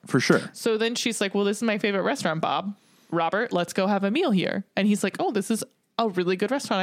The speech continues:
Speaker 2: I also love it. And I love that you love it. So let us continue to go there. And I know what you
Speaker 1: Yes.
Speaker 2: like, so I will order for you." Although I will say, I think ordering for another person is bizarre. Unless, like, if we went somewhere and I, and I had never been and you had been,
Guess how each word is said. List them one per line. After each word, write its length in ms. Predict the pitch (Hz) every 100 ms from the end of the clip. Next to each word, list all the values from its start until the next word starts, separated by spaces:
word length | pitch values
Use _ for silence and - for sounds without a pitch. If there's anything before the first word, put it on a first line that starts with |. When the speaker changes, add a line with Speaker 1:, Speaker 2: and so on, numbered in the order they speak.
| 180
Speaker 2:
I 20 |
also 260 | 175 - 196
love 200 | 214 302
it. 160 | - -
And 100 | 202
I 140 | 202
love 320 | 202 202 190 190
that 100 | 202
you 140 | 311
love 160 | 190 170
it. 220 | 143 - - _ -
So 140 | 262
let 200 | 240 226
us 140 | 226
continue 400 | - 226 220 214
to 120 | 214 220
go 180 | 247
there. 300 | 175 - 185 - _ _ _ _ -
And 120 | 208
I 100 | 247
know 120 | 262 262
what 180 | -
you 60 | 269
Speaker 1:
Yes. 60 | 240
Speaker 2:
like, 240 | 208 -
so 160 | - 214
I 120 | 233
will 120 | 247
order 260 | 226 196 180
for 140 | -
you." 240 | 170 - 185 - - - 208
Although 160 | 208
I 40 | 214
will 180 | 226
say, 240 | 220 226 196
I 40 |
think 240 | 190 196 185
ordering 360 | 175 175 170
for 260 | - 180 175
another 220 | 165 165
person 340 | - 165 180
is 160 | 180 175
bizarre. 400 | - 180 - 87 -
Unless, 580 | 196 202 214 220 - - - - - - _ -
like, 220 | 208 - - _ _ _ -
if 160 | 202 190
we 120 | 208
went 220 | 190 185
somewhere 360 | 202 190 196 202
and 140 | 180
I, 120 | 175 -
and 100 | 185
I 140 | 185
had 100 | 180 175
never 200 | 175 170
been 160 | 170
and 140 | 170 165
you 80 |
had 100 | 165
been, 340 | 170 175 180